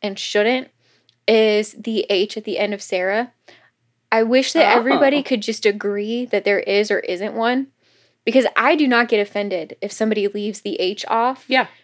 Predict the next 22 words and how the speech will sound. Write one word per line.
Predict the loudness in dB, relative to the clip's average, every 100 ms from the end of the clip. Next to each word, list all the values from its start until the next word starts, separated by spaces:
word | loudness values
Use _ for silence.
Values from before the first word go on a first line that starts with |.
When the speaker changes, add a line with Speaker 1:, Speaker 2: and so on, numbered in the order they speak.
| 0
Speaker 1:
But | 4
I | 4 4
have | 0 -2
never | 2 2 2
met | 2 2
a | 0
Sarah | 0 0 2 0 -2 -4 _ _ -2
that | 0 4
does | 2 2
not | 0 2 2 0
get | -4
offended | -4 -8 -6 -6 -8 -14 _
if | -6 0
I | 0 0
add | 0 0
an | 0
H | -2 -4 -8
or | -2 0
accidentally | 0 -2 -6 -8 -6
leave | -8 -8
it | -8
off. | -8 -8 -16